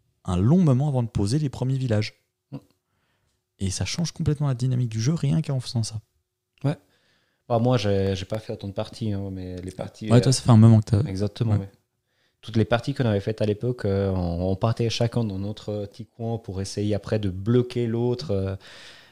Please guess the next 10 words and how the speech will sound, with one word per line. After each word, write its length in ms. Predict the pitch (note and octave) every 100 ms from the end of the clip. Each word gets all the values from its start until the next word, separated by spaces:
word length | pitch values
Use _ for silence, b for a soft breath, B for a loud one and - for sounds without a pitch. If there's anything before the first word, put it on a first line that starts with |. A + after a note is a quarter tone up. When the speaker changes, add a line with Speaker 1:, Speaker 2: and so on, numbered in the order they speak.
| B
Speaker 2:
et, 340 | - F#2+ - G2
et 40 |
prendre 300 | - - G#2+
le 180 | G2+ F#2
plus 220 | - A2
de 80 | G2+
territoire, 580 | - G2 F#2+ G2+ G2+ F2+
euh, 260 | F2 F#2 G2 _ _
en 80 | -
passant. 340 | - A#2+ -